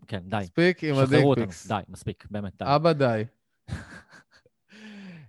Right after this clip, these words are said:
Speaker 1: אה, ל-, יכולים לשלוח לנו מייל, לכתובת, לכתובת המייל שלנו, אה, מה נשמע, פודקאסט, אה, שטרודל סי או,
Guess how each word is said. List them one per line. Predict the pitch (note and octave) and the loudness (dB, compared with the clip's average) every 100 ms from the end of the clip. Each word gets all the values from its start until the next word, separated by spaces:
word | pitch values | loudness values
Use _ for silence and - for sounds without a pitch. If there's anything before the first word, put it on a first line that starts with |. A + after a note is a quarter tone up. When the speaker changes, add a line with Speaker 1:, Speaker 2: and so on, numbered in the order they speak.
| - | -12
Speaker 1:
אה, | A2 G#2+ G#2+ G#2+ G#2 | -6 -4 -4 -2 -2
ל-, | G2+ G#2 G#2+ | -4 -2 -2
יכולים | G2+ A2+ A2 | 0 0 -2
לשלוח | G2+ A#2 - | 0 -2 -2
לנו | G2+ | -6
מייל, | G#2+ D3 A#2 | -4 -2 -4
לכתובת, | - A2+ G2+ G2 G#2 | -4 -4 -4 -6 -10
לכתובת | G#2 A2+ A2 - C#3+ A#2+ G#2 - - _ _ _ _ _ - | -10 -10 -12 -6 -2 -2 -4 -6 -20 _ _ _ _ _ -10
המייל | G2 G2 G#2+ G2+ | -6 -2 -2 -2
שלנו, | - G#2 C3 C#3+ C3+ C3 A#2+ | -4 -4 -4 -2 -2 -2 -2
אה, | G#2 G2+ G2+ | -2 -4 -4
מה | G#2+ A2+ | -6 -6
נשמע, | A2 - A#2+ A#2 G2 - | -8 -8 -4 -4 -6 -4
פודקאסט, | B2+ - A2 G2+ - - _ _ - | -6 -6 -14 -16 -18 -20 _ _ -16
אה, | C3 A2 G#2+ G2 | -10 -8 -10 -12
שטרודל | - - C3+ B2+ | -18 -8 -4 -4
סי | A2+ A#2+ A#2+ | -4 -2 0
או, | A#2+ | 0